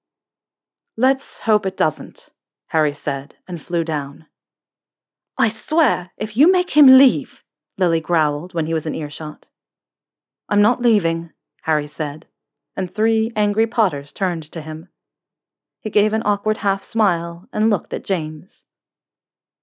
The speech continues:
"Can we talk?" "I'd rather not," James said. "Not what I asked," Harry said. James frowned, and Lily decided for him.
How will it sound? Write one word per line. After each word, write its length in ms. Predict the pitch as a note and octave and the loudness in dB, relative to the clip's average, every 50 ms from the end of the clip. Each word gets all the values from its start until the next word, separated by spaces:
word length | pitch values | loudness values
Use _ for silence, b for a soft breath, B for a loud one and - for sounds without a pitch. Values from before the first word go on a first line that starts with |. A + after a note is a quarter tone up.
| _ _ - | _ _ -10
"Can 180 | - F#3+ E3+ | -6 -4 -2
we 100 | E3+ F3 | -2 -4
talk?" 580 | E3+ - F#3 F#3 G3 A#3+ B3+ - - - _ _ _ _ _ _ _ _ _ _ _ _ _ _ _ _ _ _ _ - | -4 -2 0 0 0 0 -2 -8 -18 -20 _ _ _ _ _ _ _ _ _ _ _ _ _ _ _ _ _ _ _ -4
"I'd 180 | - D#3 D#3 E3+ | -2 -2 0 2
rather 320 | G3 A3+ A3 F3 C#3+ D3 | 2 2 2 2 0 0
not," 540 | D3+ F#3 G#3+ F3 C#3+ - - - - - - _ _ _ _ _ _ _ _ | 2 2 4 2 2 -2 -6 -14 -16 -16 -18 _ _ _ _ _ _ _ _
James 320 | - F#3 E3 D#3 D#3 D3 | -6 -6 -4 -4 -6 -6
said. 340 | - - E3+ D3 C#3+ C#3+ - _ _ _ _ _ _ _ _ _ _ _ _ _ _ _ _ _ _ _ _ | -6 -4 -4 -4 -6 -8 -16 _ _ _ _ _ _ _ _ _ _ _ _ _ _ _ _ _ _ _ _
"Not 320 | - G3 G#3 G#3 - - G#3+ | -2 -2 -2 -2 -2 -4 -4
what 100 | A3+ B3 | 0 2
I 80 | B3 | 2
asked," 580 | C4 C4 A3 E3 D3+ D#3 - - _ - - _ _ _ _ | 4 2 2 0 -2 -6 -12 -18 _ -20 -20 _ _ _ _
Harry 240 | _ - D#3 D3 D3 | _ -6 -6 -4 -4
said. 420 | C#3+ - - D#3 C#3 E2 - - _ _ _ _ _ _ _ _ _ _ _ _ _ _ _ _ _ _ _ | -6 -6 -6 -6 -6 -6 -10 -18 _ _ _ _ _ _ _ _ _ _ _ _ _ _ _ _ _ _ _
James 320 | - F3 E3 E3 D#3 - | -8 -6 -6 -6 -6 -6
frowned, 500 | - - G3+ F#3 F3 E3 E3 D#3+ D#3+ E3+ - | -2 0 0 0 0 0 -2 -6 -8 -10 -8
and 160 | F#3+ F3+ F3+ | -6 -2 0
Lily 220 | G3+ G3 F3+ E3 | 0 2 0 0
decided 460 | D#3 E3+ E3 - A3+ G#3+ G3+ G3 G#3 G3+ | -2 -4 -4 0 2 2 2 2 0 0
for 220 | - A3 G#3+ G3 | 0 2 2 2
him. 300 | D#3 D3 D3 D3 D3+ - | 2 -2 -6 -8 -8 -12